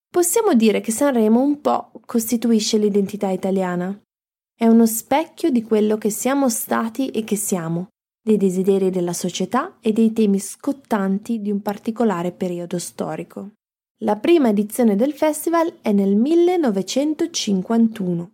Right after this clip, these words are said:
a gennaio. Il Festival di Sanremo nasce un po' come un tentativo turistico per portare persone a Sanremo,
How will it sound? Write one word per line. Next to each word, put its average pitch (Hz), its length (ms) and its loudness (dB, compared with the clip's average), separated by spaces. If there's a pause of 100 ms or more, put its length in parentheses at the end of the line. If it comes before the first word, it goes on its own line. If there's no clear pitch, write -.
a 262 120 -4
gennaio. 233 600 0 (560)
Il 240 180 2
Festival 277 500 0
di 190 60 -2
Sanremo 254 540 0
nasce 226 440 2
un 339 160 0
po' 202 300 -4
come 214 180 0
un 208 160 2
tentativo 214 640 -2
turistico 226 720 -4 (280)
per 262 220 0
portare 226 560 -2
persone 262 680 -2
a 233 140 -2
Sanremo, 214 640 2